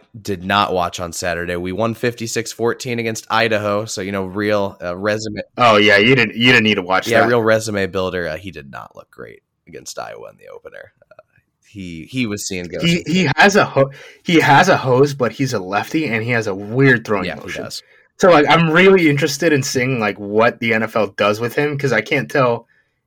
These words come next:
Speaker 2: if he's gonna be a draft pick off of, like, arm strength alone, or if he's gonna end up being, like, a U D F A and just, like, sticking through
Speaker 1: I
Speaker 2: the
Speaker 1: think he's a
Speaker 2: camp
Speaker 1: pra-, I
Speaker 2: and
Speaker 1: think he's a
Speaker 2: being
Speaker 1: guy that
Speaker 2: a
Speaker 1: makes it on the practice
Speaker 2: practice
Speaker 1: squad. Um,
Speaker 2: Yeah.
Speaker 1: uh, from what all I've heard too, like,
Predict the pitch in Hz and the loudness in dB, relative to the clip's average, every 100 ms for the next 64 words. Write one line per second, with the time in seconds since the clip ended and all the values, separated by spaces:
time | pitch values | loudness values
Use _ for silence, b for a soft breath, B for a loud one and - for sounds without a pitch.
0 | _ 131 143 147 139 147 139 120 107 98 | _ -4 -2 0 2 2 2 0 0 0
1 | 101 101 143 120 107 110 104 - 90 98 | 2 0 -4 -2 -4 -4 -6 -6 -6 -6
2 | 107 - 110 104 87 90 101 110 110 92 | -6 -4 -6 -6 -10 -6 -4 -4 -6 -4
3 | 104 101 90 - _ _ _ _ 113 120 | 0 2 0 -4 _ _ _ _ -2 0
4 | 113 110 107 98 101 98 104 101 92 92 | 0 0 0 0 0 -2 -2 -4 -4 -10
5 | 95 95 95 90 - 90 87 87 - - | -10 -8 -6 -8 -8 -10 -10 -14 -14 -12
6 | - - 85 85 82 _ - 180 165 120 | -12 -14 -16 -16 -20 _ 0 2 2 0
7 | 110 - 113 139 139 120 107 101 92 92 | -4 -2 2 2 0 -4 -2 -2 -2 -6
8 | - 92 85 87 78 87 - - 82 80 | -8 -8 -10 -10 -10 -10 -12 -10 -10 -10
9 | 104 76 78 65 - _ _ _ _ - | -12 -14 -12 -14 -18 _ _ _ _ -8
10 | 110 107 143 185 - 170 160 120 117 101 | -6 -4 0 -2 0 2 4 2 0 -6
11 | 80 98 87 71 | -6 -10 -10 -12